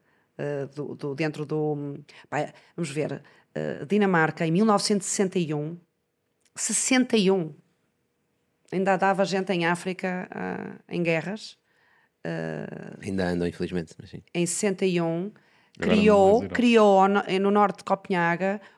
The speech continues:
Speaker 1: uma zona só, eh, não quero precisar, mas tipo dez, oito, oito, eh, campos de futebol,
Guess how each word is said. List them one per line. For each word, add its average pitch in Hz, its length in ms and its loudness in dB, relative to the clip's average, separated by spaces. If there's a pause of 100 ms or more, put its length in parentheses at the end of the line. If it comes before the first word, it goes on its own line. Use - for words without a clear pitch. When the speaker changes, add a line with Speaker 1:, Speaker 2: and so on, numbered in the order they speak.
Speaker 1:
uma 202 180 2
zona 185 400 2
só, 214 800 4 (1400)
eh, 60 400 -10
não 160 180 -6
quero 180 160 0
precisar, 175 460 0
mas 156 120 -2
tipo - 220 -10
dez, 175 420 0 (140)
oito, 190 380 0
oito, 196 840 2
eh, 160 640 -4
campos 170 280 -2
de - 40 -12
futebol, 156 580 -4